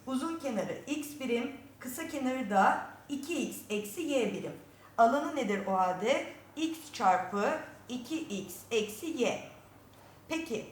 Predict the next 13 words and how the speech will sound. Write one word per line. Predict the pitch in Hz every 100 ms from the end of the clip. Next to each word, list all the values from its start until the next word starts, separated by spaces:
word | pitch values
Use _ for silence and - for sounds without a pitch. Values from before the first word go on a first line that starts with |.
| - -
araya | 208 226 254
eksi | 247 277
koydum. | - 190 170 196 277 - - 214
Dört | 330 - 285
numaralı | 277 240 202 185
bölgem | 190 190 190 180 180
neresi? | 180 185 - 359 359 -
Burası | 311 220 196
arkadaşlar. | 170 - 180 160 156 - 180 - - - -
Bu | 359 381
bölgenin | 277 208 208 185 180
alanı | 202 190 180 165
ne? | 165 175 302